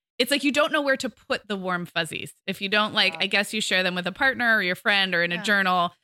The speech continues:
Speaker 1: But otherwise, your kid doesn't wanna hear that they're,
Speaker 2: <laughs>
Speaker 1: like, that their fuzzy mustache is so cute. Like, <laughs> you
Speaker 2: Yeah,
Speaker 1: know, there's, it's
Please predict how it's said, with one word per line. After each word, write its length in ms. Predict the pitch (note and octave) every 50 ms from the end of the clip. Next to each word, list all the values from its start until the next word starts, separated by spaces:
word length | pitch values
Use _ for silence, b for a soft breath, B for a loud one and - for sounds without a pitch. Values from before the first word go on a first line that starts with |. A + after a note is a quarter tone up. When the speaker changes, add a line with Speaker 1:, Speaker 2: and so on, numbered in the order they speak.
| _ _ _ -
Speaker 1:
But 100 | B3 -
otherwise, 560 | - C4 D4 F4+ F4 D#4+ C#4 B3+ B3 A#3+ G#3+ A3
your 100 | A#3+ A3+
kid 260 | - - D4 D#4 D#4
doesn't 260 | G4 F#4 C#4 C4 G3+
wanna 200 | G#3+ G3+ F#3+ F#3
hear 500 | - - F3+ F3 E3 E3 F3 A3 C4 B3+ _ _ _
that 160 | G3+ G3 G3 _
they're, 460 | G3+ F#3+ F#3 F#3 F3 F3 E3+ F3 F3+ _ _
Speaker 2:
<laughs> 320 | - _ _ _ A4 -
Speaker 1:
like, 340 | G3 F#3+ F3 F3 - - _ _ _ _ -
that 180 | G#3 G3+ -
their 260 | - A3+ G#3 G3+ G3+ G3
fuzzy 400 | - - - G3+ G3+ F#3+ G3+ F#3+
mustache 640 | F#3 E3 D#3 F3 - - G3 F3 F3 G3 - -
is 100 | G3 F3+
so 220 | - - F#3+ F3
cute. 500 | - - - - D#3 D3+ G3+ E4 - -
Like, 460 | G#3 G#3+ F#3+ - - - - - - -
<laughs> 20 |
you 100 | D4+ D4
Speaker 2:
Yeah, 40 | D#4
Speaker 1:
know, 220 | D4 C#4 C#4 C#4+ D#4
there's, 220 | C#4+ C#4+ D4
it's 0 | C4+